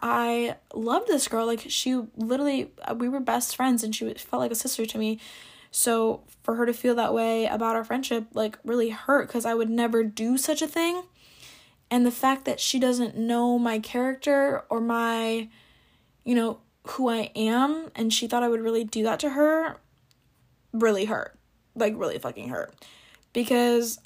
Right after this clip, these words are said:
I don't think of myself as a liar, and I don't think of myself as someone who is not loyal. Like, I feel like I'm a very, very loyal person, loyal friend, and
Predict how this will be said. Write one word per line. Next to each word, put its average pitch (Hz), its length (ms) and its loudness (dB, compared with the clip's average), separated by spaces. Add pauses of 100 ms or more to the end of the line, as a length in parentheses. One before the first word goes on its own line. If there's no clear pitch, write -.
(100)
I 247 120 4
don't 320 160 -4
think 285 140 -2
of 294 100 2
myself 277 360 0
as 247 140 0
a 226 60 0
liar, 226 460 2
and 226 160 -2
I 233 40 0
don't 240 200 -2
think 240 160 -2
of 233 120 -6
myself 226 600 -2 (1080)
as 240 360 2 (400)
someone 233 600 2 (160)
who 240 160 -2
is 220 220 0 (100)
not 214 400 2
loyal. 220 320 2
Like, 226 160 -2
I 226 80 -2
feel 254 140 -2
like 240 60 -2
I'm 226 140 0
a 220 140 0
very, 226 300 2
very 220 260 0
loyal 214 320 0
person, 220 460 -4
loyal 220 260 0
friend, 220 460 -2 (560)
and 226 460 0